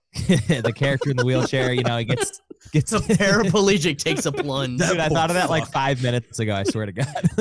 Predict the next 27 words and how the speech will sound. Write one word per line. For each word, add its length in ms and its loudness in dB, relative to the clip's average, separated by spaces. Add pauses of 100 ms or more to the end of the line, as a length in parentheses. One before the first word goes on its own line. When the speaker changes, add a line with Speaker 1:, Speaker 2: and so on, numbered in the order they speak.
(140)
Speaker 1:
<laughs> 200 -8 (680)
Um, 440 -2 (420)
but 240 0
the 80 -2
character, 380 -2
you 80 -4
know, 240 -4
in 100 -10
the 60 -2
wheelchair, 340 -2
he 60 -6
gets 160 -6
an 80 -10
axe 340 -10
to 80 -8
the 80 -6
face. 580 -8
It's 140 -14
a 40 -14
quick 260 -8
kill, 340 -2
but 160 -8
the 60 -12
shot 240 -4
of 40 -4
the 60 -6
guy 320 -6